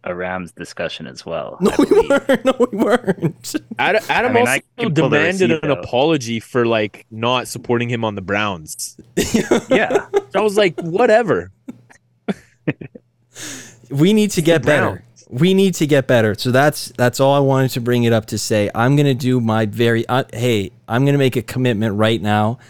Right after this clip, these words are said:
Speaker 2: to, after what we, the incident we just had with the Lions, I never wanna claim I was right again. A little bit of personal accountability.
Speaker 1: Well,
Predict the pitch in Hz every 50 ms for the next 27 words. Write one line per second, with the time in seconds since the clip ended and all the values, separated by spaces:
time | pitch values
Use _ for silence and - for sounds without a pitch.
0 | - _ - - 120 110 95 - - 120 127 135 - - 151 143 127 117 120 123
1 | 117 113 117 110 95 113 120 120 127 135 - - 135 131 120 110 117 123 117 117
2 | 123 117 - - - 110 113 117 123 117 110 107 - 110 107 107 104 107 110 117
3 | 127 131 - - - - - - - - - 127 127 123 120 117 113 107 110 110
4 | 107 107 104 98 - - 110 104 101 98 98 95 98 95 92 101 101 95 95 95
5 | 90 95 92 92 87 - - _ - 101 113 127 131 123 117 120 110 101 - -
6 | 120 113 101 - - 127 110 101 98 - 101 104 101 92 90 101 98 95 87 80
7 | 82 73 - _ _ _ _ _ _ _ _ _ - 104 _ _ _ _ _ -
8 | 139 135 123 101 95 98 - - -